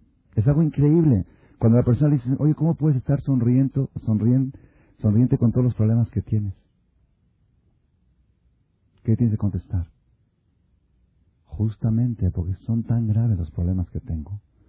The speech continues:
por eso estoy tan alegre para poder enfrentarlos."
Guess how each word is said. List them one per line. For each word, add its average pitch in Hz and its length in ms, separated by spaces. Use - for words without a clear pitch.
por 98 180
eso 117 140
estoy 104 320
tan 110 180
alegre 123 400
para 98 160
poder 104 220
enfrentarlos." 107 680